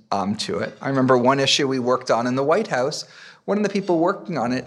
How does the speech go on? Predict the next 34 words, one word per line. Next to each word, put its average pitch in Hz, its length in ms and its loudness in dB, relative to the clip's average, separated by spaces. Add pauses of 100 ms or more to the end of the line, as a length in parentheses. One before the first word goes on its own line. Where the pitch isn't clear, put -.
assured 202 540 2
me 117 240 -4
that 127 160 -8
this 127 160 -4
new 156 180 2
regulation 131 800 2
we 110 80 0
were 113 80 2
gonna 117 160 0
have 110 320 -2
for 127 80 0
business, 135 560 0 (420)
uh, - 100 2
that 143 140 0
the 160 80 0
businesses 196 840 0
were 151 120 -2
gonna 165 220 0
actually 160 320 0
love 175 240 2
it - 120 -10 (180)
'cause 117 120 -6
it's 113 120 -6
gonna 120 120 -4
increase 135 400 -2
predictability, 113 1000 0 (260)
make 135 300 2
their 147 120 6
lives 127 380 2
easier, 110 540 -2 (280)
make 131 280 0
their 139 160 4
lives 131 400 2
better. 107 560 -6